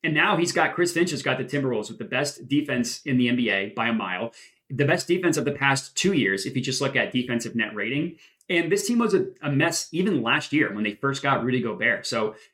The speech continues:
I think he deserves credit for how good their defense has become, for making Rudy Gobert back into a defensive player of the year type of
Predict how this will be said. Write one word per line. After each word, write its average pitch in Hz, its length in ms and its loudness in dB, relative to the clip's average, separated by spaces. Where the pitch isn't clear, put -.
I 175 160 2
think 190 140 2
he 180 80 2
deserves 170 280 0
credit 147 400 0
for 127 120 -2
how 135 120 0
good 139 160 0
their 131 100 0
defense 127 320 -4
has 120 140 -4
become, 113 380 -2
for 113 80 -4
making 120 260 0
Rudy 123 180 0
Gobert 113 440 0
back 113 260 0
into 117 200 -2
a - 20 -2
defensive 117 500 -2
player 117 140 4
of 113 60 4
the 107 80 0
year 107 180 2
type 107 240 -2
of 98 100 -6